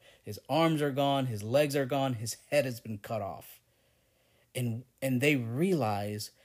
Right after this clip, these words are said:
that it is the presence of the Ark of the Covenant that is causing this. And it literally freaks them out.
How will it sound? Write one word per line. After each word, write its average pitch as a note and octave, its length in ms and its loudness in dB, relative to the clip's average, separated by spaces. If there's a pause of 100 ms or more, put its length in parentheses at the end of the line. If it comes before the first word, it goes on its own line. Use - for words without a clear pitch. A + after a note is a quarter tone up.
(160)
that B2+ 160 -6
it C3 80 -4
is B2+ 120 -4
the A#2 80 -6
presence F3+ 760 0
of C#3 120 -6
the C3 120 0
Ark C3+ 240 0
of C#3+ 80 -2
the B2+ 60 -2
Covenant A#2 600 -4 (300)
that B2+ 140 -4
is D3+ 100 -2
causing B2 520 2
this. F#2 300 -8 (340)
And D3+ 140 2
it D3+ 120 4
literally D#3+ 560 4
freaks D3+ 540 0
them C3+ 200 0
out. C#3 400 -6